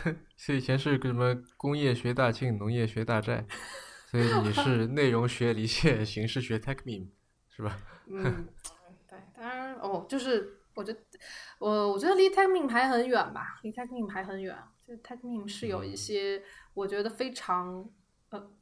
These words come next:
Speaker 1: 就是很，很，我，至少我去看的，去模-，去想、去设想他们的一些编辑的思路，他们一些推荐文章的一些东西，我觉得这个，呃，有很多东西还是，呃，非常，非常值得学习的。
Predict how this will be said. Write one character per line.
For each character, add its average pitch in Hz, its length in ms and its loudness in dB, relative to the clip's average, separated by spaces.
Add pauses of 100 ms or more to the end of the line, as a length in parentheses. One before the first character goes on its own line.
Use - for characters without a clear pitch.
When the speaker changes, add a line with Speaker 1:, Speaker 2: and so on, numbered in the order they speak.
Speaker 1:
就 320 120 0
是 311 100 -2
很， - 200 -14
很， - 260 -10 (440)
我， 233 120 2
至 269 280 -2
少 294 160 4
我 - 160 -2
去 - 200 -8
看 220 280 0
的， 196 80 -6
去 - 220 -6
模-， 190 280 -8
去 - 160 -12
想、 - 260 -4 (180)
去 269 120 -10
设 320 160 -2
想 - 220 -4
他 208 120 -4
们 214 200 -2
的 170 260 -4 (480)
一 214 80 -10
些 208 240 2
编 240 240 -2
辑 233 100 -4
的 175 140 -4
思 220 220 -6
路， 214 260 -4
他 208 180 -8
们 202 160 -4
一 190 40 -4
些 202 160 -4
推 220 200 -8
荐 208 220 -2
文 175 140 -8
章 208 160 -2
的 202 80 -4
一 185 100 -2
些 190 140 -6
东 202 200 -10
西， 196 140 -8
我 170 60 -12
觉 190 160 -8
得 240 140 -6
这 170 240 -8
个， 190 380 -4 (540)
呃， 196 260 -4
有 190 120 0
很 196 180 -8
多 196 80 -4
东 214 160 -2
西 214 140 -8
还 180 260 -8
是， 185 600 -6 (540)
呃， - 360 -10 (320)
非 240 260 0
常， - 240 -10
非 190 200 -6
常 208 280 -12
值 180 140 -14
得 180 160 -8
学 - 220 -12
习 - 240 -12
的。 - 120 -16